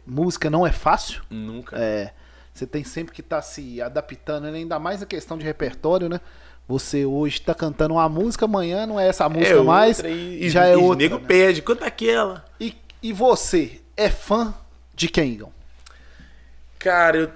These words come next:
Speaker 2: eu, assim, eu sou um cara que tenho várias referências.
Speaker 1: É fã não, referência, esse é o
Speaker 2: É,
Speaker 1: melhor.
Speaker 2: eu, eu, eu, eu gosto muito de Belo,
Speaker 1: Sim.
Speaker 2: né? Algum, um em específico eu gosto muito.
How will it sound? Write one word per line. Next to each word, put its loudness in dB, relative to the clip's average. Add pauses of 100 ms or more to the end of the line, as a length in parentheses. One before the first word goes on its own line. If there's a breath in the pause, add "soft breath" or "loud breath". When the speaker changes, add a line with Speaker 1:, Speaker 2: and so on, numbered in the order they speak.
Speaker 2:
eu, 2
assim, -2
eu 2
sou 0
um -8
cara 2 (480)
que -6
tenho 0
várias 2
referências. -2 (520 soft breath)
Speaker 1:
É 6
fã 2
não, 2
referência, 4
esse 0
é 6
o 8
Speaker 2:
É, 8
Speaker 1:
melhor. 6
Speaker 2:
eu, -4
eu, 4
eu, 2
eu 2
gosto 2
muito -6
de -10
Belo, 0 (380)
Speaker 1:
Sim. -14
Speaker 2:
né? -2 (960 soft breath)
Algum, -2 (220)
um 0
em 6
específico -2
eu -4
gosto 2
muito. -6